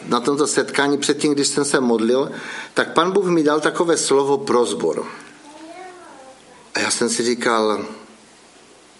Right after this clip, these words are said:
proč bych to měl říkat?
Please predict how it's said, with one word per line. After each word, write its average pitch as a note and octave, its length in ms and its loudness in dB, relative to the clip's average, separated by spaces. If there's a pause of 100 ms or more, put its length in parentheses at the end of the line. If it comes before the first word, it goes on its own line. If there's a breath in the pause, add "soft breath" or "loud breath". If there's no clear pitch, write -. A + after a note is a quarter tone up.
(540)
proč F#2+ 580 -4
bych G2 160 -4
to G#2+ 160 -2
měl A2+ 220 -2
říkat? - 680 -6